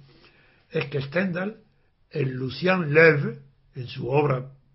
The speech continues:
mejor, para mi gusto, hombre, son extraordinarias, tanto El Rojo y el Negro como La Cartuja de Parma,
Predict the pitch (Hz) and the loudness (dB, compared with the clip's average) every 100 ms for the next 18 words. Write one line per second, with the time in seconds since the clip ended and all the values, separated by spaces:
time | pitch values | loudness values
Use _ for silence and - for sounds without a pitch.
0 | _ 139 113 117 151 160 202 - 117 107 | _ -8 -6 -2 0 0 -2 -12 -10 -10
1 | 110 123 147 - 117 - 117 113 - _ | -6 -4 -4 -6 -16 -14 -12 -12 -14 _
2 | - _ - 135 131 139 139 143 139 139 | -20 _ -14 -8 -2 -2 0 -2 -2 0
3 | 143 147 165 170 - 131 - 135 139 143 | 0 0 -4 -6 -12 -10 -4 -2 0 -2
4 | 131 147 143 139 135 151 156 139 120 - | -2 -2 0 0 0 -2 -4 -8 -10 -12
5 | 107 127 120 123 120 139 139 139 | -10 -10 -8 -6 -2 0 0 -2